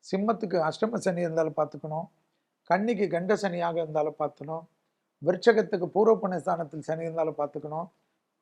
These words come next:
அர்த்தாஷ்டம சனியாக தனுசு இருந்தாலும் பார்த்துக்கணும். கும்பத்திற்கு வந்து ரெண்டையில கடைசி ரெண்டு பாத சனியாக இருந்தாலும் பார்த்துக்கிறது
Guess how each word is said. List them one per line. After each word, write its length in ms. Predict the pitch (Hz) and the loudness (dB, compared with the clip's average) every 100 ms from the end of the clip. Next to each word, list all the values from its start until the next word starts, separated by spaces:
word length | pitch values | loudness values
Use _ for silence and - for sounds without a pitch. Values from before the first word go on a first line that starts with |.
| 156 | -2
அர்த்தாஷ்டம 520 | 170 240 233 233 208 190 | 6 8 8 4 0 0
சனியாக 360 | 180 185 175 156 | -2 0 0 0
தனுசு 240 | 175 202 208 | -2 0 -2
இருந்தாலும் 360 | 165 165 165 147 | 0 0 0 -2
பார்த்துக்கணும். 480 | 143 143 147 143 147 _ _ _ _ _ - | -4 -6 -10 -12 -12 _ _ _ _ _ 0
கும்பத்திற்கு 560 | 208 226 247 220 180 175 | 4 8 8 6 2 -2
வந்து 200 | 165 180 320 - _ _ _ _ - 147 | 0 0 -2 -4 _ _ _ _ -6 -4
ரெண்டையில 360 | 196 233 202 180 | 4 6 6 4
கடைசி 280 | 185 220 247 220 | 2 2 0 0
ரெண்டு 180 | 175 165 - | -2 0 2
பாத 240 | 196 220 - | 4 4 0
சனியாக 320 | 180 170 156 156 | -2 -2 0 -2
இருந்தாலும் 360 | 156 180 302 - _ _ _ _ - | 0 0 0 -6 _ _ _ _ 2
பார்த்துக்கிறது 520 | 185 185 170 165 220 | 2 0 -2 0 0